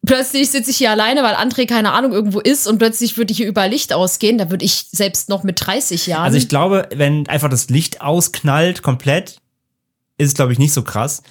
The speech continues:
Speaker 1: Oh, doch.
Speaker 2: Aber wenn es dann so langsam anfängt, wenn nur hier mal ein Lämpchen flackert, dann plötzlich hier der Fernseher, dann da was und alles irgendwie, also es gab ja anscheinend so Schwankungen. Es war nicht so, dass einfach alles ausgegangen ist, Sicherung rausgeflogen und aus, sondern es war ja so eine Schwankung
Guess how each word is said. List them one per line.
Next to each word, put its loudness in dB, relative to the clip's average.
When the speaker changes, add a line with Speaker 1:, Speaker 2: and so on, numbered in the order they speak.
Speaker 1:
Oh, -8
doch. -2
Speaker 2:
Aber 0
wenn 4
es 0
dann 2
so 2
langsam 2
anfängt, -2
wenn 4
nur 6
hier 6
mal 6
ein 2
Lämpchen 2
flackert, -2
dann 0
plötzlich 0
hier 4
der 4
Fernseher, 0
dann 4
da 2
was 0
und -6
alles 0
irgendwie, 2
also -6
es -2
gab 0
ja 2
anscheinend 0
so 0
Schwankungen. 0
Es -4
war 2
nicht 2
so, 0
dass 0
einfach -4
alles 2
ausgegangen 2
ist, 0
Sicherung 0
rausgeflogen 0
und -4
aus, 2
sondern 2
es 0
war 4
ja 4
so 0
eine 2
Schwankung 0